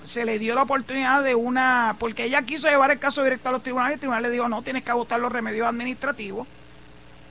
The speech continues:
y tuvo que entonces regresar a la oficina y solicitar, eh, una vista que se celebró,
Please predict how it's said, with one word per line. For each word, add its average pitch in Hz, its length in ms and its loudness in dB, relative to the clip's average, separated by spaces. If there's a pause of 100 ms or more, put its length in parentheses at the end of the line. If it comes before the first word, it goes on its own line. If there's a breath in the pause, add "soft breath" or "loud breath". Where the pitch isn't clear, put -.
(100)
y 214 100 -6
tuvo 226 260 0
que 240 80 -2
entonces 247 380 0
regresar 240 560 0 (140)
a 226 80 -2
la 233 80 -2
oficina 240 560 -4
y 247 40 -4
solicitar, 202 640 -2 (320)
eh, 190 260 -10
una 262 280 4
vista 262 400 -2
que 220 140 -8
se 202 100 -6
celebró, 202 600 -2